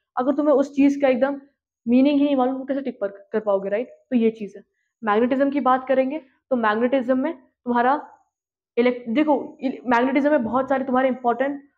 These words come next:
rules है, like Fleming's left hand rule, Fleming's right hand rule।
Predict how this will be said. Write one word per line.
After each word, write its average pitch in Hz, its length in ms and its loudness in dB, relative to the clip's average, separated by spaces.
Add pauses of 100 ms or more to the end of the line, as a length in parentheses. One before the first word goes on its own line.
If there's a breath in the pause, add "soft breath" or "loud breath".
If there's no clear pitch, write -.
(180)
rules 240 340 4
है, 226 60 4
like 240 240 2 (160)
Fleming's 226 400 0
left 208 220 -4
hand 220 200 -4
rule, 226 180 0 (380 soft breath)
Fleming's 233 380 0
right 220 200 0
hand 220 220 -2
rule। 233 240 -2